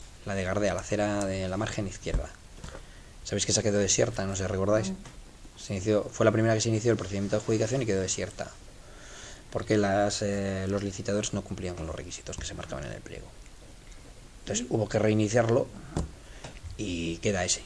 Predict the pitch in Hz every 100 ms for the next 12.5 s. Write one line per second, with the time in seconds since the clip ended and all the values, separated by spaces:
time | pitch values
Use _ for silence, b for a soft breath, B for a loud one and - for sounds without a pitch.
0 | - 107 95 92 90 - 101 98 - 101
1 | - 120 127 147 160 160 - - 110 104
2 | - 104 139 185 269 - - B B B
3 | B - 73 98 95 92 107 95 98 98
4 | 95 101 98 98 - 110 98 90 104 98
5 | 95 90 - - - - - - - 107
6 | 101 110 - - - - - - - -
7 | - - - 92 - 98 104 120 120 92
8 | 92 92 - 92 87 - 92 92 - -
9 | - - - - - - - - 101 101
10 | 98 98 - 95 - 104 - 98 87 90
11 | 101 104 98 92 87 101 92 - 95 87
12 | - - 98 98 -